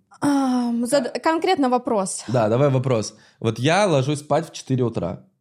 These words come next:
Speaker 2: Насколько это плохо и насколько, и как сделать так, чтобы я ложился в, в одиннадцать вечера? Или нужно это, или нет?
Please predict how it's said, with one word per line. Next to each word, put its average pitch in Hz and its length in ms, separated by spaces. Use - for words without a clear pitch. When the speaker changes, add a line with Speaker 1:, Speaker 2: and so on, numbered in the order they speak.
Speaker 2:
Насколько 143 440
это 117 340
плохо 143 560
и 110 100
насколько, 104 840
и 117 100
как 131 280
сделать 110 280
так, 143 140
чтобы 101 280
я 104 100
ложился 104 420
в, 80 100
в 104 320
одиннадцать 95 580
вечера? - 300
Или 127 160
нужно 123 360
это, 107 160
или 98 120
нет? 92 200